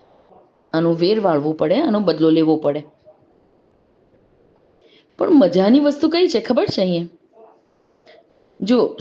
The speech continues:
સૌરાષ્ટ્રના લોકો શુરા, ઘોડેસવારી તો કરે જ, સાથે સાથે તલવાર અને ભાલા પણ ભરપૂર ચલાવે. પણ અહીંયા નવાઈની વાત એ છે કે અહીંયા એમ કહે છે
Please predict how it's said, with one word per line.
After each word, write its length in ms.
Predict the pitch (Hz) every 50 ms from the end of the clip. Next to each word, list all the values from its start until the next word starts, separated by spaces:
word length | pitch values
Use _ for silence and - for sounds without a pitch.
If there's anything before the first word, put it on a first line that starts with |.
| - -
સૌરાષ્ટ્રના 540 | 180 175 180 190 196 208 226 - - 262
લોકો 280 | 262 254 247 247 269 277
શુરા, 440 | 277 - 262 220 196 147 - 127 - _ _ _ _ _ _ _ _ _ _ _ _ _ _ _ _ _ _ _ _ _ _ _ _ _ -
ઘોડેસવારી 720 | 143 151 160 160 165 185 226 226 - 262 247 254 254 262 247
તો 100 | 277 269
કરે 240 | 277 311 311 302
જ, 60 | 269 -
સાથે 260 | - 196 190 196 220
સાથે 220 | 220 240 233 240
તલવાર 440 | 233 - 196 180 185 190 202 214 226
અને 140 | 220 214 175
ભાલા 320 | 151 156 160 156 160 185
પણ 300 | - - 226 233 226 185 - - - _ -
ભરપૂર 360 | - - 175 - - 226 233 214
ચલાવે. 440 | - 185 139 131 123 139 - - _ _ _ _ _ _ _ _ _ _ _ _ _ _ _ _ _ - - - - _ _ _ _ _ - - _ _
પણ 120 | - 285 285
અહીંયા 340 | 262 262 285 311 311 262 214
નવાઈની 320 | 202 208 233 262 302 349
વાત 260 | 330 302 285 285 277
એ 100 | 233 262
છે 340 | 254 - - 196 220 294 311
કે 160 | 311 330 302
અહીંયા 340 | - 240 233 240 269 302 285
એમ 160 | 285 330 370
કહે 220 | - 254 220 208 180
છે 260 | - 240 320 -